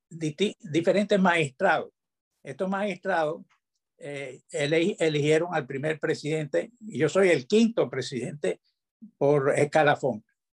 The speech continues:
O sea, sé que antes, antes de yo tomar posesión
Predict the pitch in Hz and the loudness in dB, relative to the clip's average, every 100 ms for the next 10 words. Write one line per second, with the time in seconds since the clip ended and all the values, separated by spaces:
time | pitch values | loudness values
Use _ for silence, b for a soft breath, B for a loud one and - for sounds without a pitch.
0 | _ - 123 165 151 147 156 147 135 143 | _ -10 -6 -2 0 -2 -2 -4 -4 -6
1 | 151 160 165 156 - - 147 - 147 139 | -6 -4 -2 -4 -8 -16 -10 -4 -2 -2
2 | 131 175 190 196 196 190 196 185 147 165 | 2 2 2 2 0 0 -4 -4 -4 -4
3 | 151 196 | -4 -8